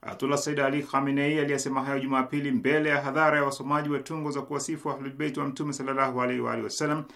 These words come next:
kwa mnasaba wa maadhimisho ya kukumbuka kuzaliwa Bibi Fatimatu Zahra salamullahi alaiha,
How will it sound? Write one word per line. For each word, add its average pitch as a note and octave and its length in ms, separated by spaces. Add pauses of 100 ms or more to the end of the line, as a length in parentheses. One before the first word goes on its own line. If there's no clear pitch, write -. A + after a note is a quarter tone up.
(340)
kwa - 100
mnasaba C#3 640
wa C#3 140
maadhimisho D3+ 800
ya C3 80
kukumbuka C#3+ 460
kuzaliwa D3 400
Bibi C#3+ 240
Fatimatu C3+ 480
Zahra C#3 600
salamullahi C3+ 600
alaiha, A#2 440